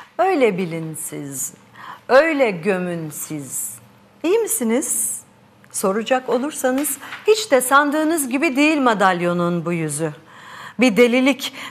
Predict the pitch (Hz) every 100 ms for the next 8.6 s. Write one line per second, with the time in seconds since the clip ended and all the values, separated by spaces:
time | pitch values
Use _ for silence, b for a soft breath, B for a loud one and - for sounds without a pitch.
0 | - 247 202 214 240 254 277 302 - -
1 | B B 254 247 208 240 262 311 302 202
2 | 175 - 208 208 190 220 214 214 160 156
3 | - - B B B - 247 - 262 -
4 | 427 247 185 B B 214 196 185 370 339
5 | 214 185 B - - 226 - 285 - 392
6 | 370 226 B B - 214 254 233 285 285
7 | 427 311 208 - - B - - 196 196
8 | 185 180 175 151 - -